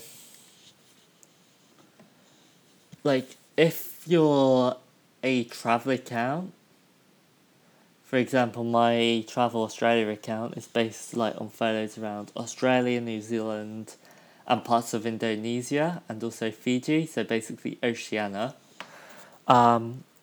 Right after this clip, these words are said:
Instagram is a visual platform, and so if you're posting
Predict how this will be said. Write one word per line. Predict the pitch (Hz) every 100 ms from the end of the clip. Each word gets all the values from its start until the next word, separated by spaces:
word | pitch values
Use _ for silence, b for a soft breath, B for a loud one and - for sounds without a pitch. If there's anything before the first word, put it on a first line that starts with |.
| _ - -
Instagram | 151 - 147 139 131 131
is | - 123
a | 131
visual | - 127 117 117
platform, | - 127 127 - 139 139
and | 120
so | 127
if | - 131
you're | 143
posting | 131 139 127 - 131 120 117